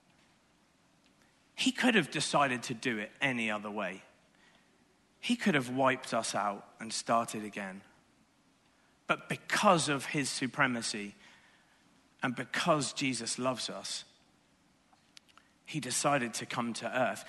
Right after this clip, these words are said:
He went to Calvary and he hung on a cross and died. And you know, if the story ended there,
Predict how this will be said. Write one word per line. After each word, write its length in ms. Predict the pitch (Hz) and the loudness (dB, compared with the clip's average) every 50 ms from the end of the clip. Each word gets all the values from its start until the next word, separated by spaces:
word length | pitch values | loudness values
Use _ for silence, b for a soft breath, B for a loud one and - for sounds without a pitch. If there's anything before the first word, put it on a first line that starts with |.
| B B B | B B B
He 100 | - 170 | -2 -2
went 400 | 143 127 135 175 185 196 190 - | 0 6 8 8 8 6 4 -2
to 120 | - - | -2 -2
Calvary 720 | 160 - - - 180 165 156 127 117 107 104 101 98 104 - B B B | 0 0 4 6 6 6 6 2 0 -4 -4 -6 -6 -8 -10 B B B
and 120 | B 123 127 | B -2 0
he 60 | 120 | 0
hung 300 | - - - 190 185 185 | 0 2 4 4 4 4
on 120 | 180 175 | 2 2
a 60 | 165 156 | 0 -2
cross 460 | - - 156 127 107 107 - - - - | -4 -2 0 0 0 -2 -4 -8 -10 -8
and 160 | 117 120 113 | -10 -8 -2
died. 460 | - 131 117 110 92 98 101 95 - - - _ _ _ _ _ _ _ _ _ _ b b b b b b _ _ _ _ _ _ _ _ _ _ _ _ _ _ _ _ _ _ _ _ _ _ _ _ _ _ _ _ - | 2 2 2 2 0 -2 -8 -10 -12 -14 -18 _ _ _ _ _ _ _ _ _ _ b b b b b b _ _ _ _ _ _ _ _ _ _ _ _ _ _ _ _ _ _ _ _ _ _ _ _ _ _ _ _ -10
And 100 | - 151 | -6 0
you 80 | - 190 | 4 6
know, 140 | 196 175 156 | 8 8 6
if 200 | 160 156 - - | 6 0 -2 -2
the 80 | 170 160 | -2 0
story 420 | - - - 208 208 208 196 180 | 0 2 4 6 8 10 10 10
ended 360 | 170 175 165 156 147 147 135 - | 10 8 8 8 4 2 4 10
there, 400 | 180 170 135 120 123 139 156 | 10 12 12 12 10 8 6